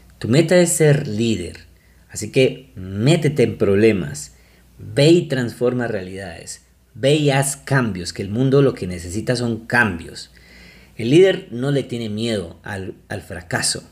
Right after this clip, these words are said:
Voy a hablar en próximos capítulos, en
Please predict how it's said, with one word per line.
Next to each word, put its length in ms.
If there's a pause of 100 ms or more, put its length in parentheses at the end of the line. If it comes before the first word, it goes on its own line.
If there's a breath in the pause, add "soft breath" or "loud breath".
(920 soft breath)
Voy 120
a 20
hablar 260
en 200
próximos 400
capítulos, 560
en 100